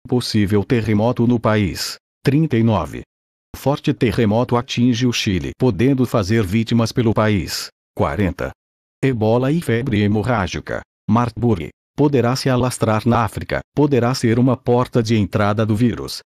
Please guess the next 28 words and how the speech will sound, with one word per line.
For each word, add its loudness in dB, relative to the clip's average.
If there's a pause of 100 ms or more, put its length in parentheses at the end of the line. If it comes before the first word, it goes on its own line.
para 2
outros 2
países, 0 (140)
tais 0
como 2
Madrid, 2
Espanha 2
e 0
Sérvia, 0
sendo 0
caos 0
para 0
esses 0
países 0
em 4
dois 0
mil 4
e 2
vinte 0
e 2
cinco 0
e 0
dois 0
mil 4
e 0
vinte 0
e 0
seis, -2